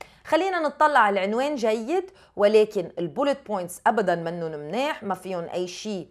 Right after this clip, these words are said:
بحمس الواحد لحتى يشتري. وال، آم، ما في، أوكي، والبرودكت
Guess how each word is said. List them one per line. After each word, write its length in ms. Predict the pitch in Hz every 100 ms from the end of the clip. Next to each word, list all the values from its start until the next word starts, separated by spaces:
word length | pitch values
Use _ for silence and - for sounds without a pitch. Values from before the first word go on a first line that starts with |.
| _
بحمس 640 | 170 - 208 226 190 170
الواحد 460 | 175 175 170 160 147
لحتى 320 | - - 156
يشتري. 520 | 180 254 - 254 269 - - _ -
وال، 540 | 262 330 339 349 381 -
آم، 640 | 202 202 202 202 202 214 - _ _ _ _ _ - _
ما 140 | 202 262
في، 360 | - 269 254 -
أوكي، 280 | 247 220 185
والبرودكت 560 | 214 233 330 320 302